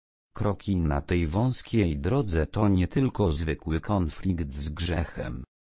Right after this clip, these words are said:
Nie, to może być czynione wszędzie przez tych, którzy są jedynie usprawiedliwieni, jak również przez tych,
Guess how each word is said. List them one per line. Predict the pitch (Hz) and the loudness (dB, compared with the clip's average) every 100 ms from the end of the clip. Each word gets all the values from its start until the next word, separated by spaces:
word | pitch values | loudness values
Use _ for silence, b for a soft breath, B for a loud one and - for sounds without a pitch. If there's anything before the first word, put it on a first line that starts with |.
| _ | _
Nie, | 110 117 87 69 67 - _ | 0 4 4 2 0 -4 _
to | - 131 | -2 2
może | 127 160 117 95 | 4 2 2 0
być | 78 85 - - | 2 0 -2 -8
czynione | - 101 101 127 107 | -4 2 2 4 2
wszędzie | - - 139 147 131 | 0 0 2 4 2
przez | - - 85 - - | -2 -2 0 0 0
tych, | 143 143 - - _ - | 0 0 -2 -16 _ -12
którzy | - 101 82 76 | -2 0 2 0
są | 87 85 87 | 0 0 2
jedynie | 90 92 104 101 98 | 0 2 2 4 2
usprawiedliwieni, | 78 76 - 85 76 82 85 78 90 78 65 62 60 - _ _ | 0 -4 -2 0 2 0 -2 -2 0 0 0 -4 -6 -10 _ _
jak | 87 85 78 | -4 -2 -2
również | 98 127 135 127 117 - | 0 0 2 2 2 -2
przez | - - 76 - | -4 -2 -2 -2
tych, | - 143 - - | 0 0 0 -12